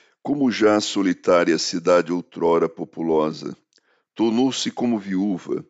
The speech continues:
a que foi grande entre as nações, princesa entre as províncias,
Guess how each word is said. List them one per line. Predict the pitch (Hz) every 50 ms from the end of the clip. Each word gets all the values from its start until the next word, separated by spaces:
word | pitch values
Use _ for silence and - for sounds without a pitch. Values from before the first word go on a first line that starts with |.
| _ _ _ _ _ _ _ _ _
a | - 95 95
que | - 113 107
foi | - - 120 113
grande | 87 90 104 113 131 143 131 107 104
entre | 98 90 - 95 92
as | 90 87
nações, | 92 87 82 - - - 87 85 82 85 87 -
princesa | - _ 110 113 107 - - - 120 131 139 120 101 104 95
entre | 90 - 90
as | 90 85
províncias, | - - 95 90 82 71 80 92 90 85 - - 78 - - - - -